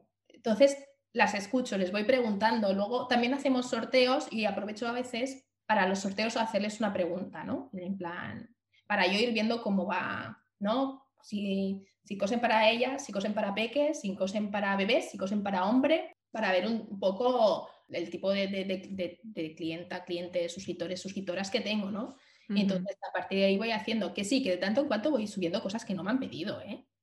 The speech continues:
Speaker 1: Que se me han ocurrido a mí, que he visto y he pensado, porque hay veces que ni lo saben que lo quieren. <laughs> ¿Sabes? Y también, ¿por qué no?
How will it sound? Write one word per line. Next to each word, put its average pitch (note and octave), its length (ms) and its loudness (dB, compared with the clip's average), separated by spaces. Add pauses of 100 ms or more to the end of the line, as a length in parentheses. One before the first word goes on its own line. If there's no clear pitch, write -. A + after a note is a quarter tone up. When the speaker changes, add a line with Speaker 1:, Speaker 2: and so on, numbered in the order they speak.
(100)
Speaker 1:
Que G3 120 0
se F#3+ 100 -6
me F3 80 -4
han F#3 80 -2
ocurrido G#3+ 320 2
a B3+ 60 2
mí, B3+ 200 6
que A#3 100 2
he G3+ 40 0
visto A3 280 -2
y G3 60 2
he G3 60 2
pensado, G#3+ 720 2 (220)
porque G3 260 4
hay F#3 140 4
veces B3 420 2 (180)
que A3 100 8
ni G#3+ 100 6
lo G3+ 80 2
saben A#3 360 6
que F#3+ 80 2
lo E3+ 100 0
quieren. D#3 360 -2 (220)
<laughs> - 1500 6 (580)
¿Sabes? B3+ 420 4 (540)
Y C4 120 10
también, G#3+ 500 6
¿por G3+ 180 2
qué G#3+ 140 2
no? C4 420 2